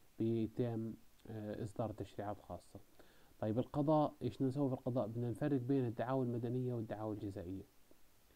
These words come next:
كيف؟ قلنا والله بالنسبة للدعاوى المدنية إذا لم يصدر فيها حكم نهائي قبل الانفصال تنتقل لمين؟ للدولة الجديدة، يعني بده يروح لألف إذا ما كانش إيش صادر فيها حكم نهائي.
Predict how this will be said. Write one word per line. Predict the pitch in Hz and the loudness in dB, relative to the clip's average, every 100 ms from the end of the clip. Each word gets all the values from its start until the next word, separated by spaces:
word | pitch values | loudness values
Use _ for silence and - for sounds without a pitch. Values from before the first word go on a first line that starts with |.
| - - - | -20 -20 0
كيف؟ | 147 143 131 - - | 6 6 6 0 -2
قلنا | 123 127 | 2 4
والله | 123 135 147 135 139 135 | 4 4 4 4 4 4
بالنسبة | 131 127 127 131 | 4 2 2 -2
للدعاوى | 120 117 123 135 | 0 0 2 4
المدنية | 131 127 135 123 107 90 - - - - - - | 4 2 2 2 0 -4 -14 -20 -20 -20 -10 -4
إذا | 120 123 | 2 4
لم | 127 160 | 6 6
يصدر | 147 165 | 6 2
فيها | - 147 | 4 4
حكم | 139 151 - 139 | 4 -2 4 8
نهائي | 135 139 92 | 8 6 0
قبل | - 147 139 | -2 2 4
الانفصال | 120 123 127 123 131 117 110 123 - - - - - - - | 4 2 -2 0 2 4 2 -2 -12 -20 -20 -20 -20 -20 -2
تنتقل | - 107 165 - 170 185 180 - - | 0 2 0 2 4 4 0 -10 -2
لمين؟ | 127 143 147 139 | 4 8 8 8
للدولة | 120 127 147 139 | 4 6 6 6
الجديدة، | 123 123 131 107 | 6 6 6 4
يعني | 107 110 | 2 0
بده | 107 - | -2 2
يروح | 135 139 135 143 | 4 6 4 4
لألف | 101 117 101 - - - - - - - - - - - - 120 | 0 0 -6 -12 -20 -20 -20 -20 -20 -20 -20 -20 -20 -20 -8 -2
إذا | 113 | 2
ما | 113 | 2
كانش | 139 143 127 - - | 4 4 2 -6 -2
إيش | 131 127 - | 0 2 -2
صادر | - 143 131 | -2 2 4
فيها | 123 135 120 | 2 0 0
حكم | - - 131 123 | -2 0 2 2
نهائي. | 110 - | 0 -4